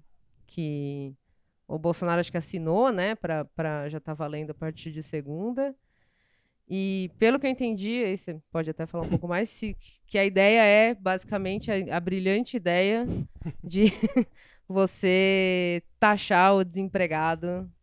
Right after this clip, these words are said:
pra bancar os, seriam os, os primeiros empregos, né, o primeiro emprego do, do pessoal mais jovem. E aí, assim, é, se você quiser explicar um pouquinho melhor, porque eu expliquei desse jeito porco,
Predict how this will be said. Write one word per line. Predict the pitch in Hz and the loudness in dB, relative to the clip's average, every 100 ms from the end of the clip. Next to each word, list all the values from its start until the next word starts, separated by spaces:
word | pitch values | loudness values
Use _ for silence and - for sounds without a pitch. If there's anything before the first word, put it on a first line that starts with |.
| _ | _
pra | 185 180 | 2 4
bancar | 175 180 170 185 170 180 185 | 4 0 0 2 4 6 4
os, | 180 185 | 0 -4
seriam | - 175 180 | -4 -2 0
os, | 175 | -2
os | 180 | -8
primeiros | - 180 185 170 | -4 0 0 0
empregos, | 165 190 170 147 | -2 -2 -2 -2
né, | 156 | -4
o | 156 | -4
primeiro | 160 165 165 | -4 -4 -4
emprego | - 165 160 165 160 | -2 -2 -2 -2 -4
do, | 160 | -6
do | 139 165 _ | -8 -12 _
pessoal | 170 160 160 | -6 -4 -2
mais | 165 165 | -2 -4
jovem. | 151 127 117 123 - _ - - - - - | -4 -6 -6 -12 -18 _ -20 -20 -20 -20 -8
E | - | 0
aí, | 190 226 | 4 4
assim, | 262 254 170 143 92 - - | 2 -2 -4 -6 -14 -18 -6
é, | 175 170 160 | -2 0 -2
se | - | -2
você | 202 | -4
quiser | 214 202 190 - | 0 0 -2 -4
explicar | - 185 180 | -8 -6 -4
um | 175 | -4
pouquinho | 170 175 | -6 -6
melhor, | 160 175 | -2 -2
porque | 214 165 | -2 -6
eu | |
expliquei | - 160 160 151 | -8 -10 -8 -8
desse | 147 - 156 | -8 -10 -10
jeito | 151 _ | -10 _
porco, | 175 214 254 | 0 0 0